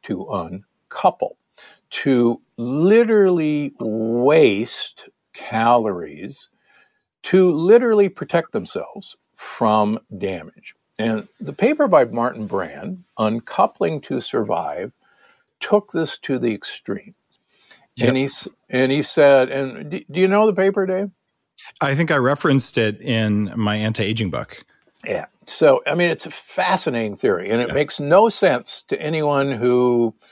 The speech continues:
Speaker 1: thinks that ketones make you more efficient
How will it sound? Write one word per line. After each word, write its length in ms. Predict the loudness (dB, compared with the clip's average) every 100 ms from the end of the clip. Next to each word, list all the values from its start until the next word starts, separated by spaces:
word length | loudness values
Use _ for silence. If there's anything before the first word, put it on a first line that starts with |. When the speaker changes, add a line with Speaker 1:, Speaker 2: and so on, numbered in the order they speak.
| -20 -20 -20 -20 -20 _ -2
Speaker 1:
thinks 640 | 0 0 -4 -10 -10 -8
that 360 | 2 4 4 2 _ _ _
ketones 520 | -2 0 0 0 -2
make 220 | -6 -4
you 80 | -2
more 240 | 2 2
efficient 600 | 2 -2 -8 -8 -12 -16